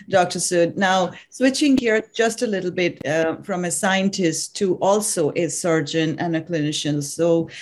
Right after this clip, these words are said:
um, what do you see in the treatment and clinical side of ovarian cancer that excite you and keep you motivated? And what are also some of the gaps that you see today on the research that is ongoing and the practice that actually is?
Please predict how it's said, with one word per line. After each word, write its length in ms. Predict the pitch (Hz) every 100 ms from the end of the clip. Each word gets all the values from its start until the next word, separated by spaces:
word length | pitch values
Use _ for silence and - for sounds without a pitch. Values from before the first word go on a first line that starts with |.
| - - -
um, 460 | 196 185 180 - -
what 260 | 175 214
do 140 | 214 427
you 100 | 403
see 320 | - 262 254
in 80 | 226
the 100 | 202
treatment 600 | - 202 190 - 190 190
and 220 | 180 165
clinical 420 | 196 185 185 175
side 440 | 170 196 165 165 170
of 140 | 160
ovarian 560 | 165 165 160 160 156 160
cancer 460 | 170 156 160 165
that 300 | 160 165 151
excite 580 | 135 - - 196 247 -
you 220 | 170 147
and 240 | 147 147 143
keep 160 | - _
you 140 | 190 175
motivated? 760 | 165 165 165 156 151 151 156
And 220 | 156 151 143 - -
what 160 | - 185
are 100 | 185
also 300 | 175 170 196
some 240 | 175 190
of 140 | 175 147
the 100 | 143
gaps 560 | 143 180 98 - -
that 260 | - 180 -
you 100 | 170
see 300 | 151 - 185
today 560 | 185 180 170 160 160 - - -
on 220 | 175 170
the 220 | 170 160 143 - - _ -
research 640 | 202 233 - 262 254 -
that 160 | 240 226
is 160 | 220
ongoing 640 | 233 226 226 226 226 214 208
and 180 | 185 170
the 60 |
practice 800 | - 202 190 - 202 160 160 -
that 240 | 185 165 -
actually 600 | - 151 - 156 151 143
is? 380 | 185 170 143